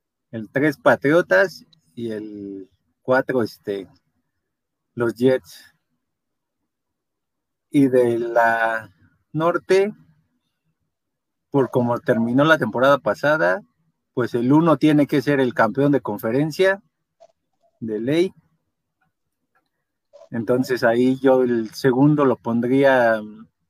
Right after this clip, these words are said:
vamos a darle a Pittsburgh el segundo, el tercero a Ravens y, y el cuarto a Cleveland.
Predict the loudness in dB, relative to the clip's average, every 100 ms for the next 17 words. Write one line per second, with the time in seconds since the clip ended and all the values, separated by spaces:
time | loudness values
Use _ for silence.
0 | _ _ _ -4 -2 0 2 2 2 0
1 | 0 0 -4 -6 _ _ _ _ _ _
2 | _ _ _ -6 -6 0 0 2 2 2
3 | 0 -2 0 0 2 0 0 -4 _ _
4 | _ _ _ _ _ _ _ _ -14 -12
5 | -8 -8 -2 2 4 4 0 -2 0 0
6 | -2 -8 -20 _ _ _ _ _ _ _
7 | _ _ _ _ _ _ _ _ _ -12
8 | -12 -12 -20 -20 _ _ -2 -2 -2 2
9 | 2 2 0 0 2 0 -2 -14 _ _
10 | -6 -4 -2 -4 -8